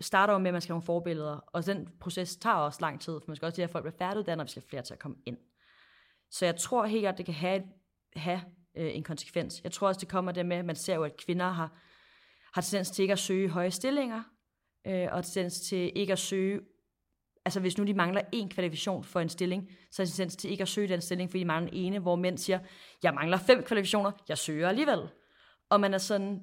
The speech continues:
"Hvorfor gør kvinder ikke det?" Fordi der er jo ikke noget forkert i at søge noget, du ikke har kvalifikationer til. Man skal bare gøre det, fordi nogle gange kommer en samtale alligevel. Så jeg tror, der er en barriere, kvinder skal over på den måde.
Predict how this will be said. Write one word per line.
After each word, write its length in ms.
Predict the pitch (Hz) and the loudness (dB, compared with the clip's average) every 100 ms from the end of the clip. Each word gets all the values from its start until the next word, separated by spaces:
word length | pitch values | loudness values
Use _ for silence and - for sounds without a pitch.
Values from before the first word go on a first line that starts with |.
| - | -2
"Hvorfor 220 | 185 185 | 0 2
gør 140 | 196 180 | 0 0
kvinder 280 | - 202 | 0 -2
ikke 120 | 226 233 | -2 -2
det?" 120 | 294 | -2
Fordi 140 | 233 | 0
der 60 | 190 | 2
er 40 | |
jo 20 | 180 | 2
ikke 60 | |
noget 100 | 233 | 2
forkert 360 | 277 - 330 220 | -2 0 0 2
i 100 | 185 | -2
at 80 | 165 | -2
søge 280 | 196 185 | 0 2
noget, 180 | 180 170 | 2 2
du 40 | 175 | 2
ikke 220 | 175 175 | 0 -2
har 360 | 190 151 - _ _ _ _ _ - | -4 -4 -6 _ _ _ _ _ -2
kvalifikationer 400 | 190 185 170 156 | 0 2 0 0
til. 300 | - 170 165 | -2 -4 -2
Man 80 | 175 | 0
skal 80 | |
bare 120 | 185 208 | 0 2
gøre 240 | 208 220 | 2 2
det, 80 | 247 | 0
fordi 120 | 180 | -2
nogle 120 | 160 | -2
gange 100 | 170 | -2
kommer 140 | 185 180 | -4 -4
en 40 | |
samtale 320 | 143 127 190 | -4 -4 -4
alligevel. 340 | 214 294 190 - _ _ _ _ - | -4 -4 -6 -8 _ _ _ _ -2
Så 100 | 185 | 0
jeg 80 | 180 | 0
tror, 240 | - 214 | 2 2
der 140 | 190 - | 2 2
er 160 | 175 196 | 2 4
en 220 | 190 170 - | 2 0 2
barriere, 400 | 160 156 156 170 | 4 4 0 0
kvinder 240 | - 165 | -2 -6
skal 160 | 156 - - | -6 -6 -2
over 220 | 175 131 | 0 -2
på 80 | 139 | -4
den 160 | 120 | -6
måde. 260 | 92 123 | -6 -8